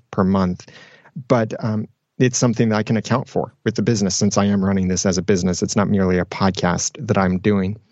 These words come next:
And so it's an investment that in my mind also, because I am paying for this space, I have this constant number in my mind that being in this space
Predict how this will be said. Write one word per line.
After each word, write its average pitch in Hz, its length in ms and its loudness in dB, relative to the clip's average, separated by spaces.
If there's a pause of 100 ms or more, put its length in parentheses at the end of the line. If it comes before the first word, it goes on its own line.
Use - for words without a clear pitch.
(640)
And 117 280 4
so 139 200 2
it's 135 160 0
an 147 60 4
investment 110 800 0 (320)
that 127 180 0
in 139 100 2
my 123 200 0
mind 123 420 -2
also, 120 280 -2
because 113 320 -4
I 127 100 0
am 120 240 2
paying 120 580 2
for 104 240 0
this 95 220 0
space, - 640 -2 (840)
I 120 120 2
have 107 320 -2
this 113 160 -2
constant 123 480 -2
number 113 320 0
in 101 100 0
my 98 120 -2
mind 104 460 0
that 98 440 -4
being 139 380 4
in 120 260 0
this 107 160 2
space 98 640 -2